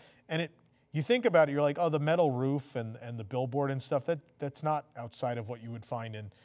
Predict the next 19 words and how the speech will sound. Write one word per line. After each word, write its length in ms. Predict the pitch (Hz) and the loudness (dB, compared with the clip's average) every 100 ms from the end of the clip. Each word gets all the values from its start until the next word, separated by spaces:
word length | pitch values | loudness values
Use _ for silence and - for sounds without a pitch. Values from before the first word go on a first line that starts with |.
| _ _ | _ _
Central 540 | - 147 113 - 117 117 | -4 -2 -2 -2 -2 -2
and 120 | 117 | -4
South 340 | - 120 113 | 0 0 0
America, 580 | 110 104 107 101 98 87 - _ _ - | -6 -6 -6 -6 -10 -14 -16 _ _ -10
um, 240 | 107 104 101 | -6 -4 -4
architecturally." 880 | 101 120 - 113 - 143 139 147 139 _ _ - | -6 -6 -6 -8 -4 -2 0 -2 -4 _ _ -6
And 300 | 127 123 117 151 | -4 -4 -8 -4
the 100 | 147 | 0
same 240 | 160 160 | 0 0
could 120 | 151 | 0
be 80 | 143 | -2
said 200 | - 139 | 0 0
for 140 | 135 | -2
some 320 | 127 - 135 147 | -4 0 2 2
of 100 | 127 | 0
the 100 | 143 | 0
facade 400 | 143 - 147 139 | 0 2 4 4
of 100 | 104 | 2
Restaurantosaurus. 1120 | 117 - 143 127 117 98 127 113 139 131 | -2 -4 -2 -2 -2 -6 -6 -4 -4 -6